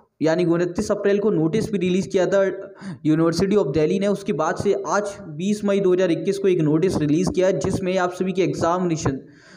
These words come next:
जो actual में मई जून के exam थे, उन सभी को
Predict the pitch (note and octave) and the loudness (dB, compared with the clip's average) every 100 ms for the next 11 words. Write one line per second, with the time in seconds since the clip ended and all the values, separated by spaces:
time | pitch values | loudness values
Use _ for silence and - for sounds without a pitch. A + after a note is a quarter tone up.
0 | - - E3+ E3+ F3 G3 F#3+ F3+ D#3+ F3 | -8 2 2 2 0 0 2 2 2 4
1 | E3+ F#3 F3+ D3 C#3+ E3 F3 F3 F3+ E3+ | 2 0 0 -2 0 0 0 2 2 2
2 | F3+ F3+ E3 G3 D#3+ F3+ G3+ | -2 -2 0 2 2 2 0